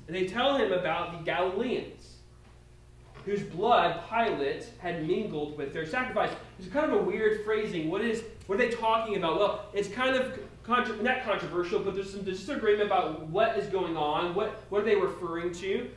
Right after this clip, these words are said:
One possible thing is that some groups of Galileans were executed by Pilate during the time of the sacrifices, maybe during, during the time of,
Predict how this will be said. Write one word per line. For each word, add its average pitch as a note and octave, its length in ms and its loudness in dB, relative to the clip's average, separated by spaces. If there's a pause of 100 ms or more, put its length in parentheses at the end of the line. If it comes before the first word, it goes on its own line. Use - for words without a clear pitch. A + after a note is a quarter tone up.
(140)
One A3+ 260 4
possible G#3+ 460 0
thing G3+ 300 0
is F#3+ 180 0
that F3+ 260 0 (540)
some G3 240 -2
groups A3 240 -2
of F3+ 120 -2
Galileans F#3+ 720 2
were F3 240 -6
executed G#3 800 -4
by F3 440 -2
Pilate F3 480 -2 (380)
during A#3 580 0
the F#3+ 140 0
time F#3+ 640 0
of E3+ 300 -2
the D#3+ 40 -6
sacrifices, F3+ 840 -6
maybe E3 200 -4
during, D#3+ 320 -4 (260)
during E3+ 140 -4
the E3 120 0
time F#3 600 0
of, D#3 420 0